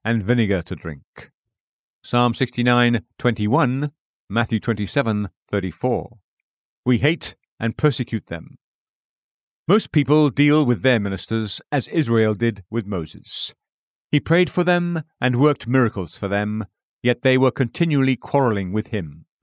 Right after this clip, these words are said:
and were sometimes ready to take away his life. If the fury of the world is against the ministers,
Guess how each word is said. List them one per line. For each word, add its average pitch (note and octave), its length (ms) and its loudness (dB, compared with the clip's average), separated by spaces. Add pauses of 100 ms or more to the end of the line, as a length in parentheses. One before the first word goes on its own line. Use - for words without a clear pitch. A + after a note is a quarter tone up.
(280)
and B2 140 0
were C3 140 4
sometimes D#3+ 500 -2
ready D#3+ 300 2
to D#3+ 100 -2
take E3 240 -2
away F3 360 0 (140)
his D#3+ 200 0
life. - 560 -6 (1500)
If F3+ 180 2
the G#3+ 140 0
fury F#3+ 420 4
of A2 140 2
the B2 100 2
world A2 480 2
is G#2 140 -6
against B2 400 -2
the D3 60 0
ministers, F2+ 760 -6